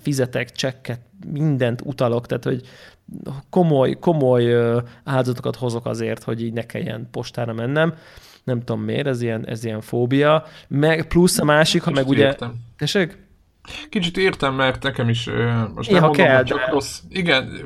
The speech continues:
Speaker 2: nem mondom, hogy csak rossz élményeim vannak, mert vannak olyan posták, amelyek fel vannak újítva, de nem mondom a várost, voltam egy, ö, Szegednél kisebb városban, ö,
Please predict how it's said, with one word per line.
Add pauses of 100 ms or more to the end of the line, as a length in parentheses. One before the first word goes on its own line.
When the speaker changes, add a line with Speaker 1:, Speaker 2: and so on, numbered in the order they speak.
(140)
Speaker 2:
nem
mondom,
hogy
csak
rossz
élményeim
vannak,
mert
vannak
olyan
posták,
amelyek
fel
vannak (100)
újítva,
de (480)
nem
mondom
a
várost,
voltam
egy,
ö,
Szegednél
kisebb
városban, (480)
ö,